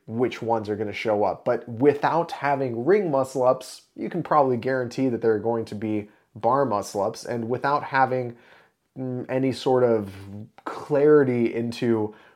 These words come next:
what combination of movements you're gonna see, you're probably gonna have to expect some variations of workouts that we've experienced in the past, whether it's the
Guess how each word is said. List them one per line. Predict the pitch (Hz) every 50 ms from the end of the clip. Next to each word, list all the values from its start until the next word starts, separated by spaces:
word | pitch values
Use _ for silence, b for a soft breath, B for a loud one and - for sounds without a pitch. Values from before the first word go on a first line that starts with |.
| B B
what | - 107 101 107 117 123 123 117 - - _ _ _ _ _ _ _ -
combination | - - - - 135 131 131 127 120 110 107 110 117 131 131 - - 165 160 160 160
of | 160 - - 147 147 139
movements | 139 143 147 156 160 151 151 160 160 160 160 - -
you're | 151 147
gonna | 143 160 156 151
see, | 151 - 151 156 160 156
you're | 147 131 131
probably | 127 - - - - - - 156 151 165 160 170 160 147 156 156 147 135
gonna | 123 131 127 127 113
have | 127 120 120 117
to | - 120
expect | 113 107 107 - - - - 120 110 107 107 - - b b b b b b b b b
some | - - - - 156 156 156 156 156 - -
variations | 127 110 104 107 123 127 135 139 131 123 123 127 135 127 - - 131 117 113 107 98 98
of | - 117 113 107 101 98 b b b b b -
workouts | 110 123 131 120 - 131 120 117 -
that | - 123 110 110
we've | 117 117 101
experienced | 107 104 - - - 127 120 117 117 - -
in | 110
the | 104
past, | 95 - - 113 107 104 101 - -
whether | 113 110 104 110 110
it's | 104 107 - -
the | 110 107 107 104